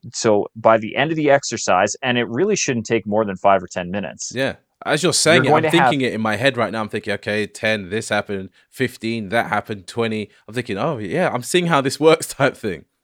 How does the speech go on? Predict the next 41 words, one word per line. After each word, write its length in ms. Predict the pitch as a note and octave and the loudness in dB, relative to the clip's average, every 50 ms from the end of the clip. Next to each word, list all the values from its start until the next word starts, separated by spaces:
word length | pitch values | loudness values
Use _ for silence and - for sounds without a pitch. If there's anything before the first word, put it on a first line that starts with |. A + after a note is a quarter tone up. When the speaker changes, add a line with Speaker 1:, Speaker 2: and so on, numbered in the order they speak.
| _ _ _ _ _ _ _ | _ _ _ _ _ _ _
Speaker 1:
Yeah. 320 | - G3 G#3 C#4 D4+ A#3+ - _ _ _ _ - | 4 6 8 8 8 6 4 _ _ _ _ 0
And 120 | E3 E3 | 2 4
it, 120 | F3+ F#3+ F#3 | 4 4 6
and 120 | F#3 F3+ | 6 6
it's 160 | F#3 D#3 B2 | 4 4 2
very, 320 | A#2+ A#2+ E3 G3+ A3+ A#3 G3+ | 2 6 6 8 8 6 4
very, 320 | C#3+ C3 E3 F3+ F3+ C3+ D#3 | 2 4 4 6 6 4 2
it's 100 | C3 - | 2 0
a, 120 | C3+ A2 G2+ - - - - D#3 | 0 -2 -4 -8 -12 -10 -4 -2
it's, 220 | D#3 B2+ - - | -2 -2 -2 0
it's 280 | A#2 C#3 C3+ A#2 - C3 | 0 0 0 0 0 -2
a 100 | B2+ A2 | -2 -2
really 340 | G#2 G#2+ B2+ E3+ G#3+ A3+ | -2 2 4 4 4 4
quick 220 | G3+ - - F3 - - | 2 0 -2 -2 -2 0
process. 480 | - D#3 D3+ E3 - - G#2+ F#2 F2 - | 2 2 2 2 4 2 2 2 0 0
And 100 | G#2+ G#2 | -2 -2
then 200 | A2+ A#2+ B2 B2 | -2 0 0 2
the, 260 | A#2+ A#2+ A#2+ A2+ - _ _ _ _ - | 4 6 6 6 4 _ _ _ _ 4
the 140 | A#2+ A2 | 4 4
harder 520 | G2+ F#2+ - C3+ D#3 F#3+ A3 A3 G3 F3+ C#3 | 4 2 2 4 4 6 6 4 2 0 -4
part 320 | - - - A2+ A2 G#2+ | -2 4 6 6 6 6
of 40 | G2+ | 2
the 60 | G2 | -2
process 640 | - _ - G2+ G2 F#2 - - G2+ F#2+ F#2+ - - | -6 _ 0 0 0 0 0 0 0 0 0 -2 -4
is 140 | G2 F2+ - | -10 -8 -4
then 180 | G#2+ G#2+ G#2+ | -4 -4 -2
the 80 | G#2 G#2 | -4 -4
analysis. 640 | G2 F#2 F#2+ F#2+ F#2+ F#2 F2+ - - - - - - _ _ _ _ _ _ _ _ _ _ _ | -2 0 0 0 0 0 -2 -6 -8 -12 -12 -14 -18 _ _ _ _ _ _ _ _ _ _ _
So 200 | - - B2+ A#2 | -2 2 2 4
once 400 | G#2+ G2+ A2+ C3+ F3 F3 - - | 4 4 4 2 2 2 -2 -6
you 140 | F3+ F3 | -6 -6
have 360 | D#3 C3+ D3 D3 C#3+ C#3 C#3 C3 | -4 -2 0 2 2 2 0 0
these 340 | - A#2+ A#2 G#2+ G2 - - _ _ - | -4 -6 -4 -4 -6 -8 -12 _ _ 4
five 400 | A2+ A#2+ B2 B2+ B2+ B2+ C3 B2 - | 6 6 8 8 8 6 4 2 -2
memories 640 | F#2+ G2 G#2+ A2 A2 A2 G#2+ G2 F#2+ F#2 F2+ E2+ - | -4 -2 0 0 0 0 -2 -4 -4 -6 -8 -8 -6
written 320 | F2+ G2 - - G#2+ F#2+ | -6 -6 -6 -6 -8 -8
down, 400 | E2+ F#2+ F2 F2 F2+ G2+ C#3+ E3 - _ _ _ _ _ _ _ _ _ _ _ _ _ _ _ _ _ _ _ _ _ _ | -6 -4 -4 -2 -2 -4 -4 -8 -12 _ _ _ _ _ _ _ _ _ _ _ _ _ _ _ _ _ _ _ _ _ _
now 140 | - G#2 G#2 | -2 0 0
you 160 | A#2+ C3+ C#3 | 0 2 2
write 220 | B2+ C3 B2+ B2 - | 4 4 4 2 2
down, 360 | A#2+ A2 G#2+ G#2+ G#2 G#2 G2 | 0 2 2 2 0 -2 -6